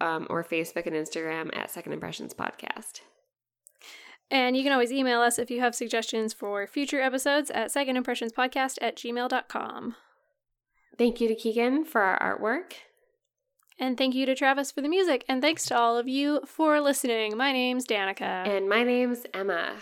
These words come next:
Speaker 1: Uh, please remember to give us a rate and review on iTunes, and you can give us a follow on Spotify.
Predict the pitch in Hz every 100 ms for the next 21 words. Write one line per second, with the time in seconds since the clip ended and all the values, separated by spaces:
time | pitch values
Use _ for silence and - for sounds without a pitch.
0 | - - _ _ _ _ 202 196 190 226
1 | 220 214 208 226 226 196 185 190 190 185
2 | 196 202 - - - - _ _ _ 202
3 | 196 196 190 202 214 226 226 226 220 -
4 | - 196 196 202 220 262 269 294 294 285
5 | 202 208 208 208 202 202 202 - - -
6 | 190 196 202 - 202 196 202 214 220 226
7 | - _ _ _ - 196 196 - 180 185
8 | - - 233